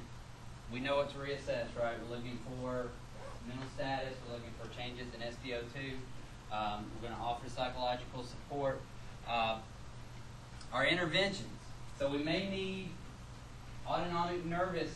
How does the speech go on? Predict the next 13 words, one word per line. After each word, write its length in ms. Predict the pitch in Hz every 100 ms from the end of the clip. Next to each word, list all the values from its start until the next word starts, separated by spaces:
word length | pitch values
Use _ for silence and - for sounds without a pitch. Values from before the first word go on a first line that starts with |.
| -
interventions, 420 | 156 139 147 139 - - - - -
all 120 | 117
right? 180 | 120 135
We 80 | 135
may 260 | 139 147 156
need 240 | 160 -
to 40 | 160
stimulate 720 | 156 165 165 165 160 165 156
the 220 | 151 151
sympathetic 720 | 147 180 175 175 180 165 175 -
or 120 | 170
the 120 | 170 170 -
parasympathetic, 920 | 190 196 185 165 - - 139 127 -